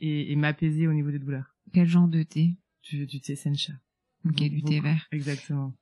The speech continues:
Speaker 2: La bouillotte, quand même, un truc, euh, qui marche hyper bien.
Speaker 1: Ouais, après moi, c'était tellement, enfin, moi,
Speaker 2: Ouais.
Speaker 1: c'était, c'était, c'était, c'était,
Speaker 2: Ouais.
Speaker 1: en fait, il fallait que je me fasse opérer, quoi. Donc,
Speaker 2: Hmm,
Speaker 1: euh,
Speaker 2: carrément.
Speaker 1: ça, ça, euh, même pour les, euh, le S P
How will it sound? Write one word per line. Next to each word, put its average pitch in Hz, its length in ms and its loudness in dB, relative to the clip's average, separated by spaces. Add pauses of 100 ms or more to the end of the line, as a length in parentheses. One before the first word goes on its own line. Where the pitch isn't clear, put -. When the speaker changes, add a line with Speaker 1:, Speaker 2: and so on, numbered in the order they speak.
Speaker 2:
La 165 260 4
bouillotte, 160 540 0
quand 196 100 4
même, 185 220 6
un 156 200 4
truc, - 380 -4
euh, 156 140 2
qui - 180 -4
marche 151 280 0
hyper 151 220 0
bien. 190 300 4
Speaker 1:
Ouais, 156 260 2
après 151 280 -4
moi, 160 120 2
c'était 160 220 -8
tellement, 156 420 0
enfin, - 180 -2
moi, 170 100 10
Speaker 2:
Ouais. 165 60 8
Speaker 1:
c'était, 156 140 0
c'était, 151 360 -8
c'était, - 340 -12
c'était, - 220 -4
Speaker 2:
Ouais. 156 360 2
Speaker 1:
en - 40 -14
fait, 170 60 -4
il - 40 -2
fallait - 60 -20
que 151 60 -4
je 147 60 -2
me 147 60 -4
fasse - 180 -10
opérer, 147 320 -6
quoi. 147 180 -12 (280)
Donc, 180 120 6
Speaker 2:
Hmm, 175 100 6
Speaker 1:
euh, 160 460 4
Speaker 2:
carrément. 156 400 2
Speaker 1:
ça, 143 200 -6
ça, 139 380 -4 (440)
euh, 147 300 0
même 156 260 4
pour 156 160 -4
les, 143 220 -2
euh, 139 280 -4 (180)
le 160 180 0
S 143 160 -4
P - 140 -2